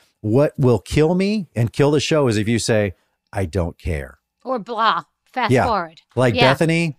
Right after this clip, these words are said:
Speaker 1: eh, I don't really have an opinion. I don't care.
Speaker 2: Right.
Speaker 1: But yeah, you're right. Love you or hate you, I wanna hear what you're saying. That matters. And, and someone who moves the needle is what matters. And
Speaker 2: Interesting.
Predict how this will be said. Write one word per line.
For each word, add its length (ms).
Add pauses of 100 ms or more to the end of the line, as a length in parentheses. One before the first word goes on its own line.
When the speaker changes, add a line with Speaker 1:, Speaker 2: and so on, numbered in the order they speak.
Speaker 1:
eh, 400
I 100
don't 100
really 180
have 120
an 80
opinion. 500
I 100
don't 140
care. 280
Speaker 2:
Right. 100 (300)
Speaker 1:
But 180
yeah, 140
you're 160
right. 320
Love 280
you 140
or 100
hate 280
you, 200
I 140
wanna 320
hear 240
what 140
you're 160
saying. 480 (240)
That 320
matters. 480
And, 160
and 200
someone 300
who 140
moves 320
the 80
needle 380
is 180
what 200
matters. 520
And 320
Speaker 2:
Interesting. 580